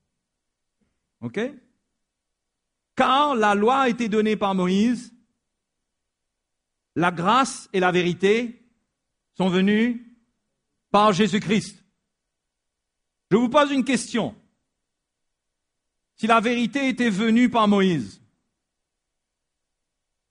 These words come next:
est-ce que Jean aurait parlé de la loi et de la grâce de cette manière, de l'ancienne alliance et de la nouvelle alliance de cette manière ?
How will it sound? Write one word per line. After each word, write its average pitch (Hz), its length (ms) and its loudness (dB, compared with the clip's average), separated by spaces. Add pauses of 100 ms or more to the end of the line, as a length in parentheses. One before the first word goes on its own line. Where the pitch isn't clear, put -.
(140)
est-ce 180 280 -4
que 247 580 0
Jean 240 420 0
aurait 196 640 0 (840)
parlé 214 400 2
de 185 100 0
la 185 200 2
loi 214 500 0 (140)
et 170 100 0
de 160 100 -2
la 170 160 0
grâce 170 380 -6
de 190 80 -8
cette 175 240 -8
manière, 170 500 -6
de 156 160 -10
l'ancienne 165 420 -6
alliance 175 440 -4
et 151 80 -8
de 151 80 -4
la 147 140 -4
nouvelle 151 280 -4
alliance 147 360 -6
de 147 80 -12
cette 139 240 -12
manière ? 131 400 -8